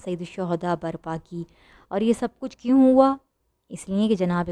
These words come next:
زینب سلام اللہ علیہا اور امام سجاد علیہ السلام نے حالات کا رخ موڑ دیا تھا۔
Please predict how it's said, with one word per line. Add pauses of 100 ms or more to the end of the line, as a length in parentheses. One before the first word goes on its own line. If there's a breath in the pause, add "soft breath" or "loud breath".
زینب
سلام
اللہ
علیہا
اور
امام
سجاد
علیہ
السلام
نے
حالات
کا
رخ
موڑ
دیا
تھا۔